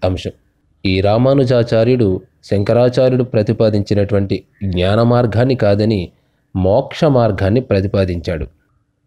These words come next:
ఎన్నో బోధనలు చేసినటువంటి రామానుజాచార్యుడు సమాజంలో ఉన్నటువంటి కుల వ్యవస్థను, కులం ద్వారా జరుగుతున్నటువంటి ఆధిపత్య ధోరణులని పూర్తిగా ఖండిస్తూ అనేక రచనలు చేయటం జరిగింది.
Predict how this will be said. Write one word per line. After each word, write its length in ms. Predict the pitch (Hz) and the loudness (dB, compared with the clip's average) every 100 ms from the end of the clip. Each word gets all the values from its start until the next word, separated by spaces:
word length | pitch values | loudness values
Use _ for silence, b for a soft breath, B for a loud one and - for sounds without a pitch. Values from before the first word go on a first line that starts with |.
| _ _ - | _ _ -4
ఎన్నో 280 | 98 107 127 | 0 2 2
బోధనలు 640 | 92 101 110 135 135 123 | 2 2 2 2 2 0
చేసినటువంటి 800 | 113 - 107 101 98 98 95 82 - _ - | -2 0 -2 0 -2 0 -2 -4 -10 _ -6
రామానుజాచార్యుడు 1040 | 92 92 104 110 107 98 98 98 113 92 - _ _ _ | -2 0 2 2 2 0 2 2 2 -2 -8 _ _ _
సమాజంలో 640 | - 98 113 131 139 135 | -4 0 2 2 4 4
ఉన్నటువంటి 600 | 127 113 107 104 101 92 - _ | 4 2 2 0 0 -2 -4 _
కుల 140 | 101 107 | 0 2
వ్యవస్థను, 720 | 113 107 104 104 - 120 131 - _ _ _ - | 2 2 2 0 0 0 0 -10 _ _ _ -2
కులం 240 | 107 139 | 2 4
ద్వారా 300 | 139 131 123 | 4 4 2
జరుగుతున్నటువంటి 840 | 113 110 110 101 101 98 101 95 | 2 2 0 0 0 0 0 0
ఆధిపత్య 600 | 98 90 110 120 120 - 104 | -2 -2 -2 -2 -2 0 -2
ధోరణులని 640 | 92 101 107 101 98 82 - _ _ _ | 0 0 0 0 -4 -6 -12 _ _ _
పూర్తిగా 580 | 110 117 127 120 92 - _ - | -2 0 0 0 0 -4 _ -4
ఖండిస్తూ 640 | 98 107 107 - 113 87 - b b | -2 0 -2 -2 -2 -2 -10 b b
అనేక 400 | 92 107 156 175 | -2 0 0 0
రచనలు 460 | 127 107 117 92 110 | 0 0 0 0 -2
చేయటం 440 | 120 98 101 101 | -2 -2 0 0
జరిగింది. 500 | 95 92 87 85 - | 0 -2 -4 -6 -8